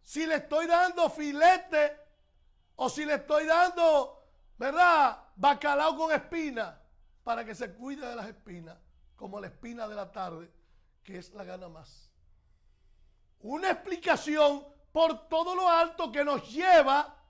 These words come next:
a ser ganadores de primera en el sorteo más espinoso de la tarde, que es Gana Más,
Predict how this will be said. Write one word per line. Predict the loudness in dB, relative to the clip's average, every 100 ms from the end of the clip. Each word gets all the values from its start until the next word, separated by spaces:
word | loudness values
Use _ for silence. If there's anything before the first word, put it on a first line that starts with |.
| _ _ _ _ _ _ _
a | 0 0
ser | 0 0 0
ganadores | 4 4 6 4 6 6 6 0 -4 _ _
de | -10 4 4
primera | 4 -4 0 4 6 6 4 0 -18 _ _ _ _ _ _ _ _ _ _
en | -10 -4
el | -4
sorteo | -2 -2 -2 -2 4 8 8 8 4 -12 _ _ _
más | -14 2 2 2 0
espinoso | -2 -2 -12 -10 0 0 0 0 0 0 -6 _ _
de | -4 0
la | 0 -2
tarde, | 0 0 0 -4
que | -2
es |
Gana | -2 0 -2
Más, | -2 -6